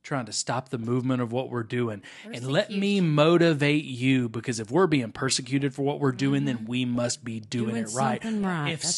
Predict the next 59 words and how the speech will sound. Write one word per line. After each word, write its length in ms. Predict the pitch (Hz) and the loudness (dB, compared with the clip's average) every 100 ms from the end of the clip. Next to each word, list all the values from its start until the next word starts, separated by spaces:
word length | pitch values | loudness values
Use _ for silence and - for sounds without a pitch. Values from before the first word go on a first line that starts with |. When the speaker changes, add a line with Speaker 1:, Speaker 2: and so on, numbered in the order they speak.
| - | 4
Speaker 3:
right. 80 | 165 | 4
Speaker 1:
Satan's 320 | 185 170 151 | 4 0 2
against 480 | 160 143 151 151 - | 2 4 0 2 0
us, 140 | 139 | 0
then 200 | - 143 | 2 2
we 140 | 139 143 | 4 4
must 320 | 139 139 139 | 4 2 0
be 120 | 143 | -2
doing 260 | 131 139 135 | 0 0 0
it 60 | |
right. 200 | 131 135 | 0 -2
So 120 | 135 131 | -2 2
y'all 200 | 151 147 | 2 2
pray 300 | - 151 143 | 0 0 0
for 180 | 160 | 2
us, 140 | 147 139 | 2 0
but 100 | 143 | -4
we're 100 | 135 | -4
gonna 140 | 143 | -4
keep 300 | 123 175 117 | -4 -12 -8
pushing 320 | - 147 156 | -4 -2 0
on. 220 | 151 151 143 - - | 2 2 2 -6 -6
We're 100 | 185 | -2
gonna 160 | 170 131 | 0 -2
keep 260 | - 170 - | -4 -8 -2
pressing 340 | 160 147 160 | 0 2 4
on. 240 | 156 156 - - | 4 4 0 -4
We're 140 | 156 165 | 2 2
not 160 | 165 | 2
gonna 160 | 160 165 | 2 2
backstroke. 680 | 139 151 156 - 160 160 156 | 2 0 0 0 2 2 2
We're 120 | 165 | 2
not 120 | 170 | 2
gonna 120 | 165 | 2
back 320 | 156 147 151 160 | 2 0 0 2
up. 180 | 160 170 | 2 2
We're 80 | |
gonna 120 | 170 160 | 0 -2
keep 220 | 175 156 | -4 2
doing 180 | 160 165 | 2 4
this. 180 | 156 160 | 0 0
And 100 | 156 | 0
the 120 | 175 | 0
next 160 | 196 - | -2 -2
thing 200 | 196 175 | 0 2
you 80 | |
know, 220 | 165 208 196 | 2 4 4
I've 180 | 165 | 4
got 160 | 190 131 | 2 -2
friends 260 | - 165 147 | -4 -4 -2
calling 280 | 143 131 | -2 0
me 160 | 135 170 | 0 0
that 80 | 139 | -2
are 40 | |
like, 260 | 123 120 113 _ _ _ _ _ | -6 -8 -10 _ _ _ _ _
"I 60 | 123 | -8
think 200 | 262 - | -8 -6
you're 60 | |
Satan." 440 | - 127 113 90 | -6 -8 -10 -18